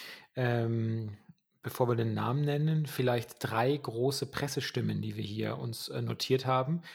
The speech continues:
damit die Zusch-, Zuhörer, pardon, wollte ich schon fast Zuschauer und Zuschauerinnen sagen. Natürlich, lächerlich in einem Podcast. Ha. Äh, damit sie erraten können, um wen es geht. Es dürfte nicht so schwierig sein.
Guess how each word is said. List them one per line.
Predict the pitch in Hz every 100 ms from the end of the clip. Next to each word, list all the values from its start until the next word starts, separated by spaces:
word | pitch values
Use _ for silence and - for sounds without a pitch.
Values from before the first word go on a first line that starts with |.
| - -
damit | 120 107
die | 107
Zusch-, | - 147 131 - -
Zuhörer, | - - 131 113 131 104 107
pardon, | - 107 107
wollte | 110
ich | 131
schon | 117
fast | - 156 156 - -
Zuschauer | - 143 160 - 110 92 85 92 98
und | 92
Zuschauerinnen | - 110 - 101 131 117 98
sagen. | 92 90 117 170 - - _ -
Natürlich, | 127 90 - 87
lächerlich | 80 113 127 92 87 - - -
in |
einem | 90 -
Podcast. | - - - - - - - _ - -
Ha. | - - - - - - - - 127
Äh, | - 131
damit | 127 135 160
sie | 156
erraten | 139 113 123 214 - 131
können, | 131 120
um | 123
wen | 117 117
es | -
geht. | - 170
Es | -
dürfte | 143 143 139
nicht | 151
so | 139
schwierig | - 160 151 -
sein. | - - -